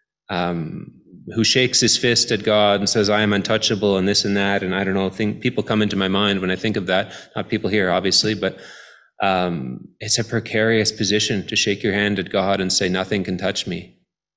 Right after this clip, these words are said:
Wow. Um, only, I'd say, the wicked and the fool would do that. So the godless arrogance of the wicked man. Psalm sixteen,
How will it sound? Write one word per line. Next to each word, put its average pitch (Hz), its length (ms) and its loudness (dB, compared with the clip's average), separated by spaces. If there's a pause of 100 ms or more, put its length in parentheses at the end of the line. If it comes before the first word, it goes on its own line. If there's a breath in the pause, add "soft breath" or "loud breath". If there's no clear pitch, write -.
(260)
Wow. 87 360 -2 (640 loud breath)
Um, 90 360 -2
only, 117 320 2
I'd 104 160 0
say, 110 120 2
the 101 120 2
wicked 104 260 0
and 98 100 2
the 95 60 0
fool 110 260 2
would 101 120 2
do 104 140 2
that. 107 260 2
So 110 80 0
the 107 80 0
godless 160 400 4
arrogance 143 420 4
of 120 60 2
the 113 80 4
wicked 120 240 2
man. 107 240 2
Psalm 165 260 2
sixteen, 170 960 2